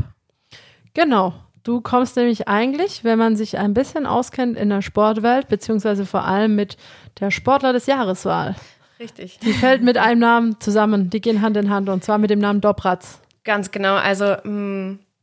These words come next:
Speaker 2: sel-, äh, die ganze Region Stuttgart kennt eigentlich den Nachnamen Dobratz, vor allem wahrscheinlich von meinem Onkel Guido Dobratz, der sehr, sehr lang beim S W R war und auch bei den Kickers,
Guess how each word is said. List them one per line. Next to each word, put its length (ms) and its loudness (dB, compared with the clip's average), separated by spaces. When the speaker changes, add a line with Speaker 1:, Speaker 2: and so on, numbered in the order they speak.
Speaker 2:
sel-, 320 0
äh, 100 2
die 140 -8
ganze 280 0
Region 360 2
Stuttgart 540 -2
kennt 280 -4
eigentlich 320 -4
den 140 -8
Nachnamen 420 -4
Dobratz, 420 -2
vor 100 0
allem 520 0
wahrscheinlich 760 -2
von 320 -4
meinem 440 -2
Onkel 340 -2
Guido 340 -6
Dobratz, 480 -4
der 280 -4
sehr, 160 -10
sehr 140 0
lang 180 0
beim 160 0
S 260 -6
W 60 -8
R 300 0
war 340 2
und 220 -6
auch 160 -6
bei 160 -8
den 260 -8
Kickers, 580 -6